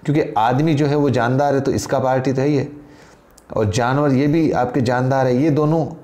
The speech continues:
इसके ही पार्ट हैं। और दोस्तों एक अम्ब्रेला टर्म आपने नाम सुना होगा, अम्ब्रेला टर्म, यानी कि जो छोटे मोटे जो खासियतें होती है ना वो एक किसी बड़े, ए, पॉइंट में, ए, सम-, सिम-, सम्मिलित हो जाती हैं।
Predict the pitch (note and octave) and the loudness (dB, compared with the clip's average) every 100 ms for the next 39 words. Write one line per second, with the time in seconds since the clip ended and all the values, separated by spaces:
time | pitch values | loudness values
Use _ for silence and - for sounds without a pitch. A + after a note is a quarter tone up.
0 | - - - - C3+ - D#3+ G#2 F#2+ F#2 | -20 -20 -20 -6 -6 0 0 2 -2 -2
1 | F#2 - - - - - C#3 E3 - E3 | -6 -10 -20 -20 -10 -2 0 0 0 -2
2 | - C#3+ - - C3+ D3 E3 D3+ D3+ C#3+ | -2 -2 -2 0 0 2 0 0 0 0
3 | C3+ - C3 A2+ A2+ G#2 A2 G#2+ B2 A2 | 0 0 0 0 -2 -2 0 0 0 0
4 | G#2 G2+ G2 G2 G2 G#2 B2 C3+ C#3+ C#3+ | 0 2 0 0 -2 0 0 0 0 0
5 | C#3+ B2+ D3+ D3+ D3+ - - - - A#2 | -2 -2 0 0 -2 -4 -12 -16 -6 -4
6 | - C3+ C3 D#3 D3+ A#2 D#3+ E3 D3+ A#2 | -2 -2 0 0 0 0 0 0 2 0
7 | C3 C#3+ D3+ A#2+ A#2+ C3+ D#2 A2 A2 G#2+ | 0 -2 0 2 2 2 2 0 0 0
8 | A2+ A2+ A2+ F#2+ - G#2 G2+ G2 G2+ G#2 | -2 0 0 -2 -4 -4 0 -2 -2 -4
9 | F2+ F2+ - G#2 F#2 F#2+ A2 A#2+ B2 G#2+ | -4 -6 -2 -4 -4 -2 0 0 2 0
10 | F#2 - - F#2+ - | 0 -2 -4 -6 -8